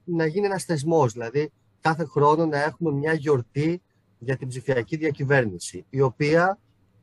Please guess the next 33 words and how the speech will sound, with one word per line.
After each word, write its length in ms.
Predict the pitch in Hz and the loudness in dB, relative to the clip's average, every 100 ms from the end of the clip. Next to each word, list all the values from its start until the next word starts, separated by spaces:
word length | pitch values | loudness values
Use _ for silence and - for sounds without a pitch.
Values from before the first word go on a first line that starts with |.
| _ | _
και 140 | 175 | -2
θα 120 | 185 175 | 2 0
επιβραβεύει 640 | 147 131 123 110 123 101 | 2 0 0 2 -2 -2
τους 140 | 104 | -16
δημοσίους 440 | 101 98 - 92 - | -14 -14 -14 -18 -14
υπαλλήλους, 640 | - 87 92 107 170 185 | -6 -4 -4 -4 -6 -6
οι 60 | 127 | -10
οποίοι 200 | - 110 | -4 -4
έχουν 180 | 101 101 | -4 -8
αυτές 260 | 98 107 - | -6 -6 -8
τις 240 | - - | -16 -12
καλές 360 | - 95 101 - | -6 -4 -4 -6
ιδέες 480 | 85 104 147 185 - | -6 -2 -2 -4 -8
και 80 | 110 | -10
τις 180 | - - | -10 -20
εξαιρετικές 500 | - 98 87 - 110 | -12 -12 -10 -10 -8
ιδέες, 260 | 110 170 - _ _ | -4 -6 -6 _ _
αλλά 240 | - 180 175 | 2 2 2
θα 100 | 170 | 2
μπορούμε 300 | 165 196 220 | 2 4 4
να 140 | 196 | 2
δείξουμε 340 | 175 214 226 220 | 0 -4 -6 -2
και 120 | 202 | -2
ευρύτερα 360 | 180 208 202 | -2 -2 0
επιτεύγματα, 960 | 165 143 - 175 180 185 190 196 196 190 _ _ _ | 0 -2 0 0 0 -4 -2 -2 -2 -4 _ _ _
α, 120 | 143 147 143 139 139 135 131 135 | -4 -4 -2 -6 -6 -6 -6 -6
σημαντικά 460 | 139 143 135 123 165 | -6 -2 -4 0 -2
επιτεύγματα 580 | 160 131 151 160 160 147 | -2 -2 -2 0 -4 -4
στη 160 | - | -6
δημόσια 400 | 127 135 151 160 | -2 0 0 0
διοίκηση, 300 | 131 147 165 | -2 -4 -6
στο 100 | - | -10
κράτος, 560 | 120 139 147 - 170 | -6 -2 -2 0 -4